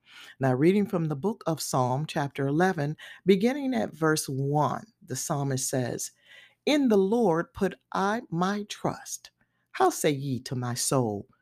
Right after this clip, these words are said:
'Flee as a bird to your mountain'? For lo, the wicked bend their bow, they make ready their arrow upon the string, that they may privily shoot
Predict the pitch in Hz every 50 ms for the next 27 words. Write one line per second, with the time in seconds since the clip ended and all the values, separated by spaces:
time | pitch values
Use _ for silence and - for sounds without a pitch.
0 | _ _ _ _ - - - 214 165 143 139 127 131 120 113 107 135 139 131 123
1 | 120 113 107 107 - - - - 143 131 110 120 117 113 110 120 117 117 117 117
2 | 120 - 113 - - - - _ _ _ _ _ _ _ _ _ _ _ _ -
3 | 240 202 214 220 233 247 247 214 160 120 110 - - - - - - - 156 202
4 | 202 196 262 269 262 - 202 - 156 147 143 190 208 208 208 208 196 185 180 180
5 | 170 151 139 135 113 110 - - - - _ _ _ _ _ _ _ - 107 107
6 | 110 107 110 - - 110 113 131 139 131 113 104 135 - 113 - 123 107 104 -
7 | - _ - 131 135 139 131 131 131 131 127 - - - 123 - - - 147 131
8 | 120 113 - 123 - - - 175 165 151 113 - - - 202 - _ _ - -
9 | - - - - - 180 180 - - 233 233 233 220 196 190 185 180 175 - -
10 | - 240 233 226 208 202 180 175 - - - - - 139 - 131 127 151 165 -